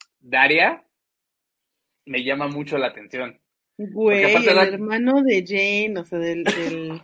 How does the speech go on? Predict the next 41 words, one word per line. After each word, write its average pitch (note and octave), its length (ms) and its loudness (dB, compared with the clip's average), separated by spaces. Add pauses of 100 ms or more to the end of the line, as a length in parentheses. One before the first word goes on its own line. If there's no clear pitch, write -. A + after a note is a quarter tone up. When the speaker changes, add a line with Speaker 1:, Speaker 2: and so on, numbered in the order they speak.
(300)
Speaker 1:
<laughs> - 800 -8
Speaker 2:
uf, G4 300 2 (560)
el A3 160 2
que A#3 120 4
se B3 100 0
ve A#3 220 6
que C#4 120 4
no B3 140 0
tiene B3+ 300 2
futuro, G#3+ 720 2
uf. A#3+ 580 6
Speaker 1:
<laughs> - 600 0
El, F#3 280 4 (120)
el F#3 120 2
músico G#3 380 0
drogadicto F#3 520 0
sin E3+ 160 -8
futuro. F3 560 -2 (320)
Speaker 2:
El A#3 160 2
que A#3+ 120 2
se A#3 160 2
ve A#3+ 120 2
que D4 120 2
no C#4+ 160 2
tiene C4 260 0
futuro, G#3+ 840 -2
le G#3+ 100 -2
van A3 160 0
a B3+ 80 2
heredar G3+ 320 2
la G3 240 -2
casa, F#3+ 840 0
que G3 100 -8
se G3+ 100 -6
ve G#3 160 -2
que C4+ 120 -2
no G#3+ 160 -4
se G3+ 180 -4
baña, F3 1040 -6
ese F#3 480 -2
güey. D#3+ 320 -6